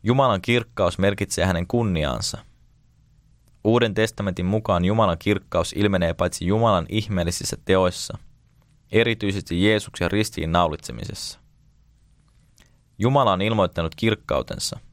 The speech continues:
suurimman kunniansa, ristiin naulitussa pojassaan. Ristiin naulitulla on myös kaikki valta taivaassa ja maan päällä. Jumalan oikealla puolella oleminen kertoo myös Jeesuksen kaikkivaltiudesta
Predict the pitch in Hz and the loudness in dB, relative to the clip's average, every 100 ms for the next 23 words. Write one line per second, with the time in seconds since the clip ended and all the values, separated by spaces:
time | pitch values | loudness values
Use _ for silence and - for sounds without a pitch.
0 | _ - - 127 123 98 85 - 113 104 | _ -8 0 2 2 0 -2 -2 -2 0
1 | 85 73 - - - - - 113 123 - | -2 -4 -6 -8 -10 -8 -2 0 0 -2
2 | 95 90 92 82 80 - - 101 92 - | 0 2 2 0 -6 -10 -2 0 0 -2
3 | - - - - _ _ _ _ _ _ | -6 -8 -10 -14 _ _ _ _ _ _
4 | _ _ _ _ - 117 123 - 113 98 | _ _ _ _ -4 0 0 -2 0 2
5 | 101 101 90 92 90 87 85 - 120 - | 4 2 0 2 2 0 -2 -2 -2 -4
6 | 82 95 92 87 - 95 95 92 87 - | 2 2 2 -2 0 0 2 0 0 -4
7 | - - - - 92 87 80 80 73 50 | -10 -14 -10 0 2 2 0 -2 -2 -6
8 | - - _ _ _ _ _ _ _ _ | -12 -18 _ _ _ _ _ _ _ _
9 | _ _ _ _ _ _ _ _ _ _ | _ _ _ _ _ _ _ _ _ _
10 | 104 127 135 98 101 120 107 87 85 110 | 0 4 4 4 4 2 2 2 2 2
11 | 107 92 78 73 98 110 95 73 62 - | 2 2 -2 0 4 4 2 -2 -8 -12
12 | - 110 107 92 90 85 - 104 101 92 | -2 0 0 0 0 0 2 2 2 -2
13 | - 82 101 104 - 90 90 87 87 80 | -8 0 2 2 0 2 2 0 -8 -8
14 | - - - | -10 -12 -14